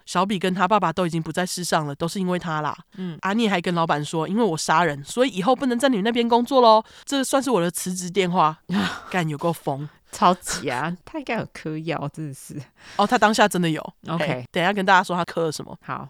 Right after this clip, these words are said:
Speaker 1: 结果阿聂在逃亡不久后呢，就在乔治亚州撞进某一个人家的前院欸。
Speaker 2: 哈。
Speaker 1: 就是开车撞人家家这样，只是没有撞到那个房子。
Speaker 2: OK。
Speaker 1: 结果刚好呢，这个房子的主人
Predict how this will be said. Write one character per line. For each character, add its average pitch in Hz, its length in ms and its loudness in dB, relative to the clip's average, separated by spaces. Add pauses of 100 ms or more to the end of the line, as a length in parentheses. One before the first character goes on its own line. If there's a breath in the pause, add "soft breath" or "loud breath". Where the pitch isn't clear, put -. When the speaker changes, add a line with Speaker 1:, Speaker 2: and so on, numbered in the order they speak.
Speaker 1:
结 226 80 -8
果 269 160 6
阿 240 120 8
聂 285 160 2
在 269 140 0
逃 - 200 0
亡 196 140 4
不 254 80 -2
久 165 220 0
后 185 220 4
呢， 160 120 0
就 208 120 -4
在 220 200 4
乔 180 280 -2
治 220 220 -4
亚 147 200 -2
州 160 260 -2 (140)
撞 247 180 2
进 233 160 0
某 170 200 0
一 - 20 -2
个 180 100 0
人 170 200 0
家 175 160 4
的 175 80 2
前 151 280 -4
院 180 200 2
欸。 127 200 -12
Speaker 2:
哈。 196 320 -4
Speaker 1:
就 254 80 -6
是 240 60 0
开 214 220 2
车 202 160 0
撞 190 180 2
人 165 80 0
家 160 100 -2
家 151 240 -4
这 165 80 -6
样， 147 140 -4 (140)
只 170 120 -8
是 190 60 -2
没 202 100 0
有 170 80 0
撞 185 160 -2
到 180 80 2
那 175 60 -2
个 160 140 -6
房 147 200 -6
子。 - 280 -14
Speaker 2:
OK。 156 440 -8
Speaker 1:
结 247 140 0
果 277 80 6
刚 233 180 2
好 220 220 4
呢， 170 160 0
这 240 100 -6
个 262 80 -2
房 170 280 0
子 202 100 -8
的 185 100 0
主 151 260 -8
人 135 280 -14